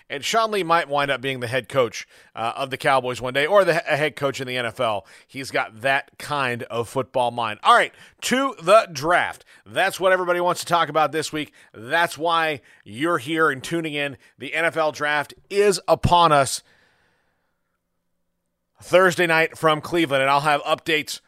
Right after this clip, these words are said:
Thursday, short update after the draft, uh, Friday, uh, an update after the draft, and of course, uh, we'll wrap it up on Saturday. Probably get Orlando Scandrick back in here, uh, to, uh, wrap up what the Cowboys did and give his thoughts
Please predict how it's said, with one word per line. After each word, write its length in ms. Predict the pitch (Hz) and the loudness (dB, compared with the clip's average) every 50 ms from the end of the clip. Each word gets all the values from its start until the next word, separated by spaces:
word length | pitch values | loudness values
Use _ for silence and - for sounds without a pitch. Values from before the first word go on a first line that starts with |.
| _ _ | _ _
Thursday, 640 | _ - - - 190 196 185 160 - 185 175 170 160 | _ -4 0 2 4 4 4 4 4 4 4 4 4
short 300 | 139 - - 170 165 160 | 2 0 2 2 4 4
update 400 | 160 156 - - 160 151 151 143 | 4 2 2 2 0 0 0 0
after 320 | 143 147 147 139 - 156 143 | 0 0 0 0 -2 -4 -6
the 60 | 139 | -4
draft, 440 | 117 143 147 147 143 139 131 - - _ _ _ _ | -2 0 2 2 2 2 0 -2 -10 _ _ _ _
uh, 260 | - 104 98 87 85 82 _ _ _ | -12 -12 -10 -10 -12 -14 _ _ _
Friday, 640 | _ - 156 160 160 160 165 165 160 151 147 135 113 - - _ _ - | _ -6 -4 0 2 2 4 4 4 4 2 0 -4 -10 -18 _ _ -2
uh, 160 | 135 131 127 | -2 -2 -2
an 120 | 131 143 139 | -2 -2 0
update 360 | 143 143 - - 143 139 135 | 0 -2 0 -2 -2 0 0
after 260 | 135 135 131 - 143 | 0 0 0 -2 -6
the 80 | 131 113 | -8 -4
draft, 300 | 127 139 135 131 120 131 | -2 -2 -2 -2 -2 -4
and 100 | 131 120 | -10 -12
of 80 | 117 | -12
course, 340 | - - 135 135 123 - - - - - - - | -10 -8 -8 -6 -8 -8 -12 -16 -20 -20 -14 -6
uh, 160 | 113 117 117 | -4 -4 -2
we'll 140 | 120 120 120 | -2 -2 -2
wrap 280 | 127 127 127 123 - 127 | 0 0 0 0 0 -2
it 40 | |
up 160 | 123 120 - - | -2 -2 -2 -2
on 160 | 117 117 110 | -4 -4 -6
Saturday. 500 | - - 139 127 123 123 120 120 117 104 - _ _ _ _ _ _ _ _ _ _ _ _ - - _ - | -4 -4 -2 -2 0 -2 -2 -4 -6 -8 -10 _ _ _ _ _ _ _ _ _ _ _ _ -20 -18 _ 0
Probably 240 | - 156 143 139 143 | 2 2 2 2 2
get 80 | 131 139 | 0 2
Orlando 380 | 139 143 143 151 147 139 135 | 2 4 4 2 2 0 -2
Scandrick 480 | 127 - - 151 143 135 120 131 127 - | -4 -4 -4 -4 -4 -4 -4 -6 -8 -6
back 260 | - 135 127 123 - | -4 -4 -4 -4 -4
in 140 | 139 135 127 | -8 -8 -8
here, 340 | 117 135 156 156 156 139 - - - - - _ - | -6 -4 0 0 0 0 -2 -8 -20 -20 -20 _ -8
uh, 280 | 117 113 110 107 110 107 _ | -8 -6 -6 -6 -10 -12 _
to, 400 | - - 143 131 127 127 120 104 - - _ _ _ - | -12 -8 -8 -6 -6 -8 -10 -12 -14 -20 _ _ _ -8
uh, 100 | 113 110 | -8 -6
wrap 360 | 113 131 139 135 135 135 151 | -4 -2 0 0 0 2 0
up 160 | 135 127 - | 0 0 -2
what 120 | 131 135 123 | -4 -6 -6
the 80 | 127 | -8
Cowboys 520 | - - 143 127 123 117 117 123 123 113 101 | -4 -2 0 0 0 -2 -2 -6 -6 -6 -6
did 240 | 98 127 127 123 120 | -4 -4 -4 -4 -6
and 100 | 120 107 | -8 -8
give 200 | 120 120 110 104 | -8 -8 -8 -6
his 280 | 110 127 113 - - | -8 -8 -8 -8 -8
thoughts 400 | - 127 117 113 113 110 - - | -6 -4 -4 -4 -4 -6 -10 -12